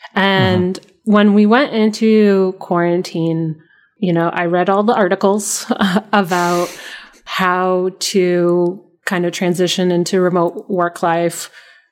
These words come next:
Speaker 1: from people who had already been doing it. And I was really strict with my routine about getting up early,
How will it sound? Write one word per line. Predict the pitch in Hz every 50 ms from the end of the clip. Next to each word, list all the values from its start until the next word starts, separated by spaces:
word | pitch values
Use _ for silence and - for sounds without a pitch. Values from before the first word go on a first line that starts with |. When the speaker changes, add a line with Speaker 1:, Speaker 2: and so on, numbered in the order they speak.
| _
Speaker 1:
from | - - 170 160
people | - 185 - 180 175
who | 185 180
had | 170 160
already | 175 165 165 170 165 175 180
been | 165 180 170 170 165
doing | 151 170 165 165 165 165 170
it. | 170 165 170 - - _ _ _ _ _ _ _ _ _ _ _ - - - _
And | - 214 196 196 190 185 180 180
I | 170 160
was | 175 180 170 170
really | 185 185 185 185 180 185 185 180 175 170 170 170 170 165 - _ _ _ _ _ _
strict | - - - - - - - - - - - - - - _ _ -
with | 208 196 165 - - -
my | 185 180 -
routine | - 107 220 226 - 214 - - - - - - - - 208 214 - - -
about | 185 175 160 180 175 165 - - - - - _ _ _ _ _ _ -
getting | 196 196 196 196
up | 190 185 190
early, | 185 180 175 175 170 175 202 101 101 - - - _